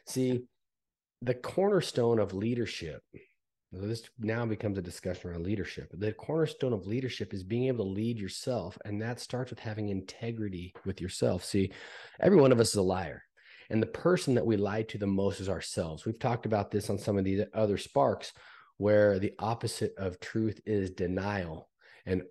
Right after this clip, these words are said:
so oftentimes we lie to ourselves through denial. "Oh, I can just eat this. I'm not that out of shape," or, "I can get this back tomorrow." And the older we get, we find out the harder that is to happen, that to get us back into that shape.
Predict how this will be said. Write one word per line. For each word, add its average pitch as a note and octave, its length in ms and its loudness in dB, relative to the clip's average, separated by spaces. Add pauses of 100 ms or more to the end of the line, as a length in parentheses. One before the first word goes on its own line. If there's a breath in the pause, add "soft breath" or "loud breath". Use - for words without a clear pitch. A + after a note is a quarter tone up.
(140)
so - 380 -2
oftentimes G2+ 720 0
we G2 100 -2
lie F#2 240 -4
to F#2+ 60 -2
ourselves F2 500 -6
through E2+ 220 -8
denial. D#2 580 -8
"Oh, F#2 300 -4
I F#2 80 -4
can F#2+ 160 -8
just - 200 -12
eat G2 220 -6
this. F2 240 -8
I'm G2 120 -4
not F#2 200 -8
that F#2 180 -8
out F2 140 -8
of D#2 60 -12
shape," E2+ 420 -10
or, D2+ 140 -14
"I G2+ 100 -6
can G2 80 -8
get F#2 160 -8
this E2+ 160 -10
back D#2 340 -10
tomorrow." F2 680 -2 (640 loud breath)
And F#2+ 120 0
the G2+ 60 0
older D3+ 220 8
we C3+ 100 8
get, C3 460 6
we A2+ 100 0
find A2+ 300 2
out A2 200 4
the F2 100 -6
harder A#2 360 4
that G2 180 6
is F2+ 460 2 (400)
to F#2 100 2
happen, G2 400 0 (140)
that F2 220 -2
to G2 100 -4
get F#2 160 0
us F#2 140 -4
back G2 400 -8
into A2+ 180 0
that E2 240 -6
shape. D2 320 -10